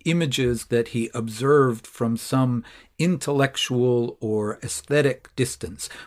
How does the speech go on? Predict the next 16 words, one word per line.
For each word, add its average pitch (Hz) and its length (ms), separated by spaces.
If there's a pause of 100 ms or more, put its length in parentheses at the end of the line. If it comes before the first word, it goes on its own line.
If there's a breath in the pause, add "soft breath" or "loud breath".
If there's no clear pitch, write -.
but 127 160
they 123 200
involved 135 760
him - 340 (640)
at - 120
the 110 80
deepest - 720
level 117 480 (220)
of 110 140
his 101 180
being. 67 420 (2000)
He 165 140
writes 208 420
of 156 160
feeling 175 580
that 139 180